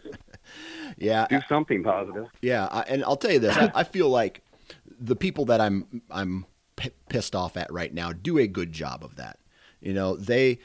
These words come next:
Speaker 1: they understand how social media works, and the, the big, um, the analytics are definitely high when they post those, like you mentioned, cu-, uh, culture pictures, right? Here's a, here's me processing the food that I had.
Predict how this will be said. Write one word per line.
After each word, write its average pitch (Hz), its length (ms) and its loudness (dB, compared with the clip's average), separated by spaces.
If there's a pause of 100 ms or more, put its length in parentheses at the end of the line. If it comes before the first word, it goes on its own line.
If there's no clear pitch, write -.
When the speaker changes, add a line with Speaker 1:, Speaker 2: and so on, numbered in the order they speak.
(220)
Speaker 1:
they 123 380 2
understand 101 960 0
how 95 520 -2
social 101 380 -2
media 92 300 -2
works, 90 580 -4
and 85 440 -6 (560)
the, 92 420 -4 (160)
the 87 160 -8
big, 95 680 -4
um, 87 680 -8 (140)
the - 140 -10
analytics 101 800 -2 (180)
are 95 100 -6
definitely 95 560 -2
high 82 460 -6
when 87 140 -8
they 82 80 -4
post 85 320 -8
those, 78 300 -6 (100)
like 80 140 -10
you 82 80 -8
mentioned, 78 420 -8
cu-, - 160 -16 (140)
uh, 78 220 -10
culture - 360 -8
pictures, - 460 -12
right? 85 260 -6 (240)
Here's 139 220 0
a, 117 180 2
here's 117 240 -2
me 110 140 0
processing 95 580 0
the 85 80 -6
food 82 300 -4
that 76 120 -6
I 76 100 -8
had. 71 280 -10